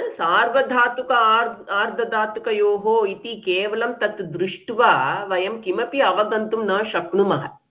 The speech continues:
किन्तु तस्य सूत्रस्य सम्पूर्णतया अवगमनं, तस्य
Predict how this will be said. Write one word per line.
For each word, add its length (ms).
किन्तु 680
तस्य 360
सूत्रस्य 880
सम्पूर्णतया 1080
अवगमनं, 760
तस्य 320